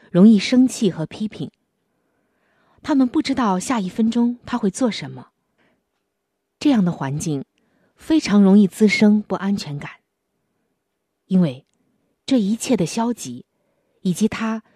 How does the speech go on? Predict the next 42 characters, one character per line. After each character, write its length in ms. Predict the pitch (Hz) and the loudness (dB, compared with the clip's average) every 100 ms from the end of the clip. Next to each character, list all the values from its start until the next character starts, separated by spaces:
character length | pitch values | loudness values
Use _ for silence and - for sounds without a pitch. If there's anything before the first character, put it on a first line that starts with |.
| _ | _
从 240 | - 214 233 | -4 -2 -2
父 220 | - 254 | 0 -2
亲 260 | - 160 | 0 -2
所 160 | 156 147 | -2 -6
经 260 | - 254 254 | 0 4 4
历 120 | 214 | 4
过 160 | 190 | 2
的 100 | 156 | -2
精 260 | 139 233 233 | -2 0 0
神 200 | 233 151 | 0 -6
的 80 | 156 | -6
折 240 | - 143 | -8 -8
磨， 260 | 156 127 - _ _ _ _ _ _ _ _ _ - | -6 -6 -10 _ _ _ _ _ _ _ _ _ -8
他 140 | 254 | -4
一 100 | 277 | -4
直 140 | 208 | -4
都 140 | 202 170 | -4 -4
认 200 | 185 151 | -4 -4
为 200 | 131 123 _ _ _ _ _ _ _ _ _ | -8 -14 _ _ _ _ _ _ _ _ _
父 200 | - 339 | -2 -2
亲 200 | - 165 | -2 -6
不 100 | 180 | -8
快 320 | - 262 190 | -12 -8 -6
乐 240 | 147 131 - _ _ | -6 -8 -12 _ _
是 160 | - | 0
他 240 | 226 - 254 | 0 -2 -6
的 80 | 165 | -6
错， 320 | - - - _ _ _ _ _ _ _ _ _ - | -10 -16 -18 _ _ _ _ _ _ _ _ _ -6
让 180 | 233 202 | -4 -2
父 160 | 262 | -4
亲 180 | 240 202 | 0 2
满 300 | 175 131 143 | 0 -2 -2
意 220 | 196 160 - _ _ | -2 -2 -8 _ _
是 200 | - 190 | 0 2
他 160 | 160 - | 2 -2
的 120 | 160 | -6
责 260 | - 131 127 | -6 -10 -8
任。 180 | 170 160 _ _ _ _ _ _ _ _ _ _ _ _ _ - | -10 -10 _ _ _ _ _ _ _ _ _ _ _ _ _ -6
结 180 | 277 | -4
果 140 | - 214 | -2 -2
就 120 | 214 | -2
是 320 | 196 180 147 | -4 -6 -10